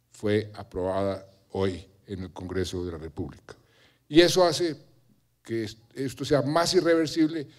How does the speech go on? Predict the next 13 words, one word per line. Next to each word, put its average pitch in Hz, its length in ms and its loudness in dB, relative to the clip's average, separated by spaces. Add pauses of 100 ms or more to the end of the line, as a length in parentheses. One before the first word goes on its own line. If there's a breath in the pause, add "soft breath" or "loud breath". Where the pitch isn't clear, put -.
(240 soft breath)
simplemente 151 480 0
porque 110 480 -8
ya 139 120 2
estamos 151 380 0
cumpliendo 135 540 -2
con 107 180 -10
toda 127 180 0
la 120 120 0
parte 120 320 -4
normativa, 127 680 0 (360 loud breath)
nos - 140 -12
faltan 143 340 2
algunas, 120 580 -4